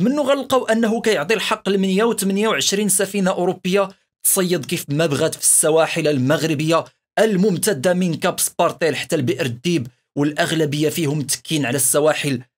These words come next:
الجنوبية. هاد مية وثمانية وعشرين اللي منها مية سفينة كلها ديال إسبانيا، وثمانية وعشرين ديال باقي أوروبا المتغطرسة.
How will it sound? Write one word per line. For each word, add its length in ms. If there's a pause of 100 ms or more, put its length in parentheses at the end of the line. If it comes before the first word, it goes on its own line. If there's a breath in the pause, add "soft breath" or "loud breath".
(140)
الجنوبية. 840
هاد 140
مية 120
وثمانية 280
وعشرين 320
اللي 120
منها 220
مية 200
سفينة 420
كلها 280
ديال 240
إسبانيا، 600 (280 soft breath)
وثمانية 360
وعشرين 380
ديال 160
باقي 420 (320)
أوروبا 500
المتغطرسة. 920